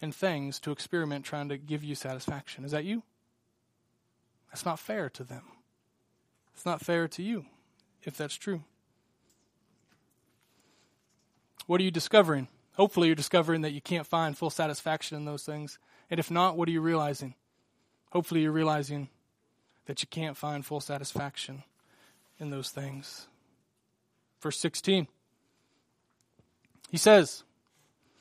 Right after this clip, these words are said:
"I said to myself, 'Look, I am wiser than any of the kings who ruled in Jerusalem before me.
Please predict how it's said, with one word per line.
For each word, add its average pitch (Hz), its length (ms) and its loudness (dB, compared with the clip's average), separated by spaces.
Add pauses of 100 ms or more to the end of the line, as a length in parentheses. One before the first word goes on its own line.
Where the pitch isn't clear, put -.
(880)
"I 190 60 2
said 262 280 12
to 262 100 4
myself, 226 760 8 (300)
'Look, 233 440 10 (760)
I 226 140 6
am 202 160 4
wiser 185 520 8
than 180 180 2
any 302 300 8
of 269 120 8
the 269 80 4
kings 247 420 4
who 220 120 2
ruled 247 340 4
in 240 100 4
Jerusalem 220 500 2
before 196 400 2
me. 151 280 -4